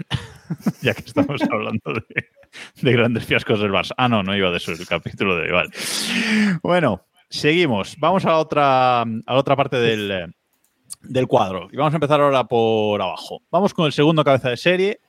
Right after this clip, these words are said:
Alemania, que yo creo que todos podéis imaginar aquí los pilotos que, que ha metido Iván. Y el penúltimo cabeza de, de serie, Suecia, que aquí si recordáis,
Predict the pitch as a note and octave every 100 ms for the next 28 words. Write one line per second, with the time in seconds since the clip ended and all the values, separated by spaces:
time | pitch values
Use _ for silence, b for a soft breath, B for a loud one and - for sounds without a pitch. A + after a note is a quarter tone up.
0 | - A#2 A2+ A2+ D3 D#3+ F#3 G3 - G#2
1 | G#2+ G2+ F#2+ G#2 - - G2 G#2 F#2+ G2
2 | F#2+ F2+ G2 F2+ - F#2+ E2+ - F2+ E2+
3 | E2+ F2+ _ - B2 G#2 G#2+ G2+ F#2+ F#2
4 | F#2+ - G#2+ B2+ E3+ - B B B B
5 | D#3 F#3+ C#3 B2+ B2 B2 D3 D3+ D#3 C3
6 | B2+ B2 A#2 - - _ A2 G#2 F#2+ B2+
7 | C#3 D3+ D3+ - - C#3+ C3+ B2 - F2
8 | E2 G2 G2+ C#3 C#3+ B2+ A#2 A2 G2+